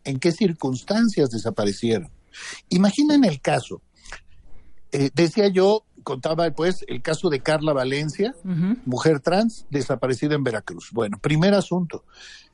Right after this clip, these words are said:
Speaker 1: Hay un pri-, una primera ficha de la Fiscalía de Veracruz en donde la malgenerizan, es decir, usan el nombre anterior al, a su transición y sacan un boletín así,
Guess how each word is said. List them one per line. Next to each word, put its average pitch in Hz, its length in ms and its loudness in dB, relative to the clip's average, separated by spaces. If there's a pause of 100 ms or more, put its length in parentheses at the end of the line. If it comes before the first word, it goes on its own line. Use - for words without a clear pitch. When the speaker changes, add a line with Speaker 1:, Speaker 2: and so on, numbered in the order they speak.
(480)
Speaker 1:
Hay 214 240 2
un 233 240 0 (280)
pri-, 175 280 -4
una 196 260 0
primera 208 440 0
ficha 208 500 -2
de 151 100 2
la 139 120 0
Fiscalía 147 680 0
de 160 100 2
Veracruz 139 760 -2 (120)
en 151 260 0
donde 170 460 0 (340)
la 135 220 0
malgenerizan, 143 1300 0
es 131 160 0
decir, 143 400 2 (340)
usan 190 460 2
el 143 180 -4
nombre 151 540 0 (100)
anterior 139 880 2 (460)
al, 120 460 -4
a 127 120 0
su 131 160 -2
transición 127 800 0 (1000)
y 156 140 -2
sacan 190 400 0
un 165 80 4
boletín 139 480 2
así, 170 340 0